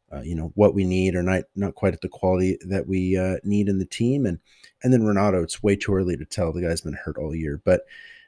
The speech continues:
I would love to see guys like Garby in the midfield when we get little cameos of him. He's fighting hard. I'm surprised he hasn't picked up a, uh, a yellow yet,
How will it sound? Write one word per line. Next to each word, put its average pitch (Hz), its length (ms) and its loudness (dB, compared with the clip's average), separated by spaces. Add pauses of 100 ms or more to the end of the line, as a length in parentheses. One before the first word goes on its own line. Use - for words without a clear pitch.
(160)
I - 80 0
would 151 180 2
love 120 300 2
to 143 100 0
see 117 220 2
guys 92 380 4
like 80 180 -2
Garby 95 420 4
in 101 100 4
the 98 60 2
midfield 107 680 2
when 90 220 -4
we 90 160 -2
get 98 180 2
little 98 180 2
cameos 92 560 0
of 87 100 -2
him. 104 240 0
He's 101 220 -2
fighting 90 380 0
hard. 90 420 -2 (360)
I'm - 80 -12
surprised 92 420 0
he 98 60 4
hasn't 80 220 -6
picked 101 200 -4
up 95 180 0
a, 92 220 0
uh, 87 460 0
a 98 80 -4
yellow 90 380 2
yet, 95 320 0